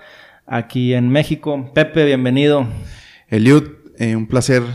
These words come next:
Speaker 2: estar contigo otra vez. Muchas gracias por la invitación y un saludo a todos los que nos escuchan.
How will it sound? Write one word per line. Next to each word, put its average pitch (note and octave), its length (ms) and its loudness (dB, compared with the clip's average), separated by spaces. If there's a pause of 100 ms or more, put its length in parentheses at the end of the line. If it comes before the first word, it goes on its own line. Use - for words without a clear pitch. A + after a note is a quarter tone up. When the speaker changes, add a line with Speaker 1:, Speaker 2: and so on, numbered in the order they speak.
(240)
Speaker 2:
estar G2 260 -8
contigo A#2 340 -2
otra A2+ 220 0
vez. D#3 240 0
Muchas B2 260 -4
gracias A#2+ 240 -4
por A2+ 120 -4
la G#2+ 60 -6
invitación C#3+ 920 -6
y G2 260 -6
un G2+ 140 -6
saludo G#2+ 340 -4
a G2+ 100 -6
todos G#2+ 240 -2
los G2 200 -8
que F#2+ 80 -8
nos F2+ 180 -8
escuchan. - 520 -14